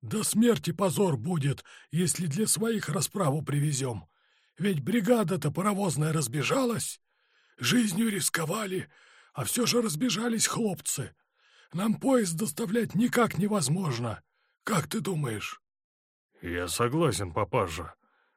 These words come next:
Но что ты сделаешь вот с этим?» И он взглядом показал на солдата. Машинист сморщился, вытер паклей вспотевший лоб и посмотрел воспаленными глазами на манометр —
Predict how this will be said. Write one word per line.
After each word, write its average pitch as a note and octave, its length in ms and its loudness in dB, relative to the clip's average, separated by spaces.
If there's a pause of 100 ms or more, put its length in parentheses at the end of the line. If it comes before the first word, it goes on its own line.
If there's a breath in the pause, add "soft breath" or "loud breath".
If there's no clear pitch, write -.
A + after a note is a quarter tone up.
(120)
Но F2 140 -6
что B2+ 220 0
ты C3+ 180 4
сделаешь B2+ 480 0
вот B2+ 200 2
с - 100 -2
этим?» G#2+ 400 -4 (760)
И G2+ 60 -4
он C#3 220 4
взглядом A2+ 460 2
показал G2+ 380 -2
на G2+ 80 -2
солдата. F2+ 640 -6 (880)
Машинист B2+ 480 0
сморщился, A#2+ 920 0 (120)
вытер A2 380 0
паклей G#2 340 0
вспотевший G2 640 -4
лоб B2+ 280 0 (400 soft breath)
и D3 80 -2
посмотрел C3+ 540 0
воспаленными G#2+ 680 0
глазами F#2+ 480 0
на G2 140 -2
манометр — G2 720 -4